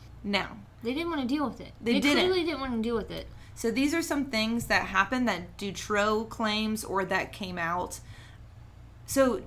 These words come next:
Speaker 1: Dutroux actually offered money to a police informant to provide him with girls, and nothing was done about it at the time.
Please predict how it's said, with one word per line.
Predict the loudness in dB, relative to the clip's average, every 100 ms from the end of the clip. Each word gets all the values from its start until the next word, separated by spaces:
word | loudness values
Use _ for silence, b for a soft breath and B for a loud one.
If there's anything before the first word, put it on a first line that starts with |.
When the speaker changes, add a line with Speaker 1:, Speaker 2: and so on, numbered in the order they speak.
| -6
Speaker 1:
Dutroux | -4 -2 2 4 4 4
actually | 2 0 0
offered | 2 2 2 -4
money | -4 -6 -6
to | -6 -8 -8
a |
police | -10 -8 -6 -6 -8
informant | -8 -10 -8 -8 -6 -6 -6
to | -10 -12 -10
provide | -6 -4 -4 -4 -4
him | -6 -6
with | -8 -12 -14 -10
girls, | -4 -2 0 0 -2 -4 -10 B B B B -14 -6
and | -4 -2
nothing | -4 -4 -6 -4
was | -6 -8 -8
done | -6 -4 -6 -8 -6
about | 4 6 6
it | 2
at | -4
the | -6
time. | -2 0 2 0